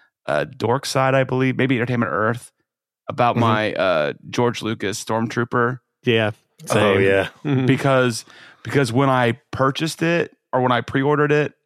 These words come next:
Speaker 1: it was with a credit card that I had, but then, but then, but that, but then that credit card expired and I got a new one and I've not updated <laughs> in their system. Like, just saying, um, you haven't, you haven't changed your, your, your, your credit card information, so you may not get this. I'm like,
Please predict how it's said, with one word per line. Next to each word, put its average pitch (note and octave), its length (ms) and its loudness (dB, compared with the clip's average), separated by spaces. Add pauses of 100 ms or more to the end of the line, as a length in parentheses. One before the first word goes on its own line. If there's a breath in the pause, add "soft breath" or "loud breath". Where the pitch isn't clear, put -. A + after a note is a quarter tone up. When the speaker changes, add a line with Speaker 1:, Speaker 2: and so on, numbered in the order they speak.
Speaker 1:
it - 40 -8
was A2+ 120 -6
with A2 120 -6
a A#2+ 40 -4
credit A#2 280 -2
card G#2+ 260 2
that G#2+ 80 0
I G#2 80 2
had, A2+ 300 0
but G2 100 -6
then, A2 160 -6
but A2+ 120 -4
then, A2+ 200 0
but A#2+ 120 -2
that, B2 180 0
but A#2 80 -2
then C3 100 0
that A#2 140 -4
credit B2 160 -2
card A#2+ 140 -2
expired G2+ 480 0
and G#2+ 100 -2
I G2+ 60 -4
got G2+ 120 -2
a F2 60 -4
new F2+ 180 -4
one A2 260 0
and F2+ 140 -4
I've F#2 100 -2
not G#2+ 300 -2
updated G2+ 540 -4
<laughs> C#3 100 2
in F#3 60 -2
their B2 140 -2
system. B2+ 360 -2
Like, D#2+ 240 -4 (400 loud breath)
just B2 260 0
saying, C3+ 540 2
um, A2 640 0 (480 soft breath)
you B2 260 -2
haven't, C3 600 0
you C3 140 0
haven't D3 240 0
changed D3+ 440 0
your, B2 440 2 (300 soft breath)
your, A#2+ 400 0 (380)
your, B2 240 2
your A#2+ 200 2
credit E3+ 280 -2
card A#2 220 2
information, A2 280 -6
so - 120 -12
you A2+ 80 -2
may A#2 140 4
not D#3 200 4
get - 200 -4
this. A2+ 200 -2
I'm A#2 140 0
like, A2 140 -2